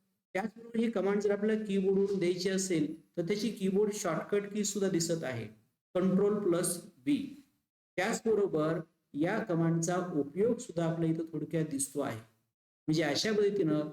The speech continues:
कुठल्याही कमांडच्या चित्रावर जर आपण माऊस पॉइंटर घेतला तर त्या कमांडचं नाव असेल तर त्याची कीबोर्ड शॉर्टकट की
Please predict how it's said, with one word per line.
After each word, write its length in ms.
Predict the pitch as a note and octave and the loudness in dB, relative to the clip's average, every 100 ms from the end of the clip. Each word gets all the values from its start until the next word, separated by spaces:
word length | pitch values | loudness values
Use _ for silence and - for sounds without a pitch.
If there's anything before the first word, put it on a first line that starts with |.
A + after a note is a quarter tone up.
| - _ - | -12 _ -4
कुठल्याही 500 | F3 F3+ G3 C4 B3+ | -2 0 0 0 0
कमांडच्या 580 | G#3+ G#3+ G#3+ G#3+ A3+ | 0 2 2 0 -2
चित्रावर 540 | G3+ F3 F3+ F3+ F3 C#3+ | 0 -2 0 2 2 0
जर 360 | - _ - | -4 _ -4
आपण 200 | E3+ F3 | -2 0
माऊस 360 | F#3+ E3 F#3+ G#3+ | 2 2 2 2
पॉइंटर 280 | G#3 G#3 G3+ | 0 2 0
घेतला 520 | D#3 E3 F3 D3+ C#3 - _ _ | 0 -2 0 0 -2 -8 _ _
तर 220 | F#3 F#3+ F#3+ | -2 0 0
त्या 440 | E3 E3 E3 E3 - _ _ _ _ _ _ | 0 0 0 -4 -14 _ _ _ _ _ _
कमांडचं 500 | D#3+ E3 E3 - D3+ | 0 0 0 0 2
नाव 240 | D3+ D#3+ G3+ _ _ _ _ _ _ _ _ _ | 2 0 -2 _ _ _ _ _ _ _ _ _
असेल 360 | C#3+ - F#3 F#3 | -4 0 2 2
तर 120 | F#3+ | 2
त्याची 240 | F3 F3+ | 2 2
कीबोर्ड 440 | F3+ F3 E3 E3+ E3 | 2 2 4 2 0
शॉर्टकट 440 | D#3 C#3 - E3+ E3 | -2 -4 -2 -2 -2
की 360 | - G#3 F#3+ | 0 -2 -2